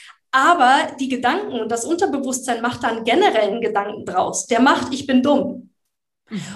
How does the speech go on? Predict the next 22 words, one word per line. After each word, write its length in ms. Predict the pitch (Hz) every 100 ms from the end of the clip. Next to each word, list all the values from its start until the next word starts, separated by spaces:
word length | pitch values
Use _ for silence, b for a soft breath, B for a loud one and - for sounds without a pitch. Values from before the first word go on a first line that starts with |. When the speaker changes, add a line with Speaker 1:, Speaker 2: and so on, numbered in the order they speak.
| -
Speaker 1:
Und 200 | 262 247
das 220 | 311 440
ist 200 | 392 -
der, 180 | 277 302
den 260 | 269 262
wir 120 | 277 277
dann 180 | 262
anfangen 400 | 254 285 285 247
zu 120 | - 190
glauben, 500 | 226 294 302 262 277
und 160 | 277
zwar 200 | - 233
nicht 240 | 247 381 330
mehr 80 |
speziell 500 | 269 - - - 294
auf 220 | - 240 240
Mathe 280 | 330 -
bezogen, 600 | 330 262 - 220 202 202
sondern 420 | 196 240 240 233 - _ _
auf 240 | 262 247 -
uns 300 | 392 466 -
bezogen. 460 | 220 - 196 -